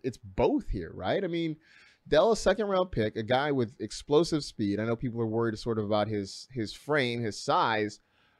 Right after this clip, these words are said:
but in terms of talent, it seems to be there. And we talked before, aside from Nico Collins, there's really nothing in his way. I know right now he's sort of listed as number two on the depth chart behind Robert Woods.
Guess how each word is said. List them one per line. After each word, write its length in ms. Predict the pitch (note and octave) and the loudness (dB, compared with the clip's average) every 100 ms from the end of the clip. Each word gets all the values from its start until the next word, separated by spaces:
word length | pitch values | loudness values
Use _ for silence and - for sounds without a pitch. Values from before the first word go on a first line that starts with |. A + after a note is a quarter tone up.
| _ _ _ - | _ _ _ 8
but 320 | E3 D#3 D3+ | 10 10 8
in 120 | D3 | 4
terms 300 | C3 E3+ E3 | 0 0 0
of 120 | B2 - | -2 2
talent, 440 | - B3 B3 C3+ | 2 2 0 0
it 120 | B2+ | -4
seems 300 | - F#3+ F3 | -4 -4 -6
to 80 | - | -8
be 240 | G2+ A2 G#2 | -6 -4 -2
there. 380 | F#2+ F#2+ G#2+ - _ _ _ - | 0 0 -2 -6 _ _ _ -2
And 80 | |
we 100 | C#3 | 0
talked 200 | B3 A#3+ | 4 2
before, 500 | F3 - E3+ C3 B2+ _ _ _ _ - | 2 2 4 4 2 _ _ _ _ -8
aside 340 | - F#3 G#4 | -2 2 2
from 160 | E4+ F3+ | 2 2
Nico 280 | A3+ F#3+ | 4 6
Collins, 680 | D3+ D3+ F3 F#3 C3 B2 - _ _ _ _ _ | 6 4 2 2 0 -4 -8 _ _ _ _ _
there's 180 | - E4 - | -6 -6 -8
really 300 | D#3+ C#4 C4+ | -4 0 0
nothing 520 | C3 A#2 C#3+ A3 G3+ D#3 | 0 0 0 -2 -4 -2
in 160 | D#3+ | -2
his 280 | C#3+ B2 F#2+ | 0 -2 -2
way. 240 | A2 D3 | 2 4
I 60 | B2+ | 4
know 100 | G3 | 6
right 180 | F#3+ C#3+ | 8 6
now 120 | C3+ | 6
he's 180 | D3 C#3 | 2 2
sort 140 | D3+ | 0
of 80 | A#2 | 0
listed 360 | G#2 A2+ - B2 | 0 -2 0 0
as 140 | A2 | 0
number 300 | G2+ A2 G2+ | 0 -2 -4
two 440 | G2 - A2+ A#2+ A#2 | -6 -2 0 2 2
on 120 | G#2+ | 0
the 80 | F#2+ | 0
depth 260 | G2+ A2 | -2 -2
chart 240 | - A#2 G2+ | -2 -2 0
behind 260 | A2 G#2 | -2 -2
Robert 280 | G2+ G2+ F#2 | -2 -2 -4
Woods. 480 | F2+ F#2 B2 D3 | -4 -2 -2 -4